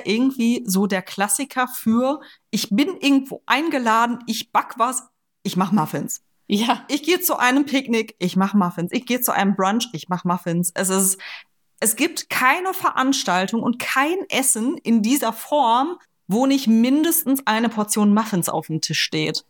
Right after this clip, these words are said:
Speaker 2: Ja, aber ich finde auch, es gibt einen Unterschied zwischen Muffins und Cupcakes.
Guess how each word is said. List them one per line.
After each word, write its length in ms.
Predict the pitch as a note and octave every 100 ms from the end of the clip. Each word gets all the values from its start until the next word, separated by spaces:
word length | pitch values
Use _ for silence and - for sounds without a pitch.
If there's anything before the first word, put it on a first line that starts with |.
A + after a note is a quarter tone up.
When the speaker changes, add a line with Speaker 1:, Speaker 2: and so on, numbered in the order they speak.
| -
Speaker 2:
Ja, 500 | A3+ G#3+ G3 C#4 -
aber 420 | - A3 G#3 A3
ich 100 | G#3+
finde 300 | - C4 A#3 -
auch, 280 | G3+ A3+ - _ _ _ -
es 140 | G3
gibt 200 | B3 C4
einen 160 | G3+ G3
Unterschied 400 | A3+ B3 A#3+ A3+
zwischen 260 | A3 G#3+
Muffins 360 | G3 G3+ F#3 F#3
und 120 | F3+
Cupcakes. 800 | - B3 - D#3+ C#3+ D4 - -